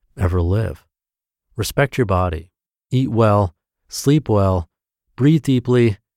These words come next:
move harmoniously, daily. And number eight, the fact that you are online hearing this.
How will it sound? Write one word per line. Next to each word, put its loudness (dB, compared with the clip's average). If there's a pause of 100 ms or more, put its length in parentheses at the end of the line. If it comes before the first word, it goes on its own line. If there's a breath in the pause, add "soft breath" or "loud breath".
(300)
move 2
harmoniously, -2 (540)
daily. 0 (1000)
And 0
number 2
eight, 0 (420)
the -16
fact -6
that -8
you -6
are -4
online -2
hearing -2
this. -14